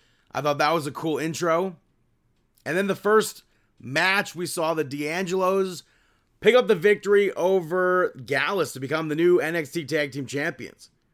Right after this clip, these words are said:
When the Rats hit at first, I had no idea what the hell was <laughs> happening or who would be coming out.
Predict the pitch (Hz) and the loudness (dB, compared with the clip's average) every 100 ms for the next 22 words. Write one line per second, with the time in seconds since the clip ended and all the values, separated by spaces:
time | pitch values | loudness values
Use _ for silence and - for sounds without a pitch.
0 | _ _ _ _ _ _ _ _ - 143 | _ _ _ _ _ _ _ _ -8 -4
1 | 151 139 135 156 180 - 165 185 135 180 | -2 0 0 0 0 -2 0 0 0 0
2 | 202 - 143 139 147 147 131 143 151 165 | 0 0 -2 0 -2 -4 -6 -4 0 2
3 | 190 185 170 151 160 151 143 131 131 143 | 2 4 2 2 0 2 0 -2 -2 0
4 | 135 127 123 123 160 143 139 117 147 143 | -2 -2 -2 -2 0 0 0 0 0 -2
5 | 127 120 135 127 120 113 143 156 | -4 -4 -4 -4 -4 -2 -2 -2